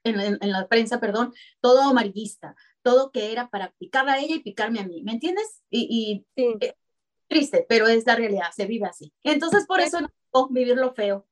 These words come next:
Speaker 2: Fíjate que yo creo que sí, que sí hubieran tenido esa oportunidad y creo que hasta hubieran sido amigas porque también ella era una mujer que luchaba mucho y, y,
Speaker 1: Ujú.
Speaker 2: y tú has sufrido mucho, tu familia ha sufrido mucho.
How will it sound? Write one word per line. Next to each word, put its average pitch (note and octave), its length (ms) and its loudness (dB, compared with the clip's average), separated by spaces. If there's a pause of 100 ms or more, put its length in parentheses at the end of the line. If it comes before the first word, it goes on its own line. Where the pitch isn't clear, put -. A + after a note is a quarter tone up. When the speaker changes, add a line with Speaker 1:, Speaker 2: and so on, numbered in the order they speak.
(100)
Speaker 2:
Fíjate D#4 520 2
que E4+ 160 2
yo D4 160 6
creo D#4+ 240 4
que E4+ 160 0
sí, D4 340 -2
que C#4 140 6
sí D4 160 -4
hubieran D4+ 240 4
tenido C#4+ 240 2
esa C#4+ 160 -2
oportunidad C4 760 -2
y C#4 160 -6
creo A#3+ 260 2
que C4+ 200 -4
hasta A#3+ 340 -4
hubieran B3 260 0
sido C4+ 220 -2
amigas C#4 500 -2
porque B3+ 300 2
también A#3+ 260 -2
ella B3 180 4
era C4 120 -2
una C4+ 140 -2
mujer B3 360 -6
que C4 120 -4
luchaba A#3+ 420 -4
mucho C4 480 -2
y, A3+ 320 -8
y, G#3+ 140 -2
Speaker 1:
Ujú. - 80 -8
Speaker 2:
y C4 140 -6
tú B3+ 160 2
has C4+ 120 -6
sufrido C4 480 0
mucho, C4 360 0
tu C4 120 -4
familia B3+ 540 0
ha C4 40 0
sufrido B3+ 440 -2
mucho. B3 480 0